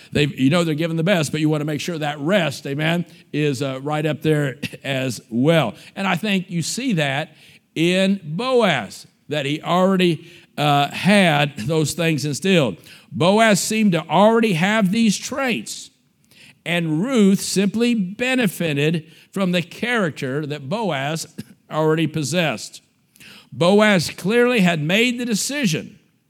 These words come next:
to live according to biblical principles.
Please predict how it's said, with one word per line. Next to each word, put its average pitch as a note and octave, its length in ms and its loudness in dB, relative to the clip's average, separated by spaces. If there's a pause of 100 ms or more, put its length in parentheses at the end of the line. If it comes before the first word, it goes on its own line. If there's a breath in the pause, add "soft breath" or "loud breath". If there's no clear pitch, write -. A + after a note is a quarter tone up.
(380 loud breath)
to E3 140 4
live G#3+ 520 0
according G3 720 -2
to C#3 140 -4
biblical F3 720 0
principles. D#3 1000 -4